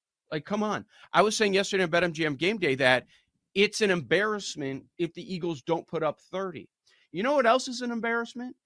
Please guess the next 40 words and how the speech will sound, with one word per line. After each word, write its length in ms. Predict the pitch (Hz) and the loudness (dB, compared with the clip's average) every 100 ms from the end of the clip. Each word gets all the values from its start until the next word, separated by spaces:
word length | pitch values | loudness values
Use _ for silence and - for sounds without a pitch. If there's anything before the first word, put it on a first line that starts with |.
| _ _ | _ _
If 180 | 262 262 | 0 4
you 160 | 254 226 | 6 6
do 260 | 190 269 | 6 6
put 240 | 392 226 185 | 6 6 8
up 200 | 170 - | 6 4
thirty 520 | 160 147 151 175 214 - - | 0 2 0 -4 -8 -10 2
and 200 | 294 302 | 4 6
you 120 | 269 | 4
don't 360 | 151 240 285 | 6 6 6
win 220 | 214 240 233 | 2 0 0
the 80 | |
damn 340 | 185 220 226 208 | 4 6 6 4
ball 320 | 165 226 269 | 8 8 8
game 420 | 208 156 156 180 - - | 4 -2 0 -2 -6 -8
because 400 | - 240 285 226 | -6 2 2 2
you 100 | 269 | -2
give 220 | 262 285 240 | -4 -2 0
up 220 | 240 233 _ - | 0 -2 _ -14
four 320 | 254 269 269 | -6 -4 -4
hundred 480 | 226 247 233 226 196 | -6 -8 -6 -8 -8
and 160 | 190 | -10
forty-nine 1000 | - - 233 240 254 247 233 208 220 214 | -12 -14 -10 -8 -8 -6 -6 -6 -6 -6
yards 420 | 180 165 175 196 | -4 -2 -4 -6
of 140 | 214 - - | -12 -14 -12
offense 580 | 185 156 - 185 196 - | -10 -8 -8 -10 -10 -16
to 180 | - 160 | -16 -14
the 120 | 156 - | -14 -16
Cardinals. 600 | - 262 285 254 135 - _ _ - _ - | -2 -2 0 -4 -10 -14 _ _ -20 _ 2
Again, 460 | 185 120 160 220 | 2 4 4 4
the 200 | 262 - | 0 -6
Eagles 260 | 208 196 175 | -4 -4 -4
fall 260 | - 170 | -2 -2
apart 280 | 156 - 147 | -2 -4 -4
in 40 | 143 | -6
the 60 | |
second 300 | - 147 - | -4 -4 -4
half. 280 | 117 117 151 | -4 -2 -2
They 80 | 175 | 0
get 160 | 175 | 4
outscored 560 | 175 147 - 170 170 147 | 4 2 0 0 0 -2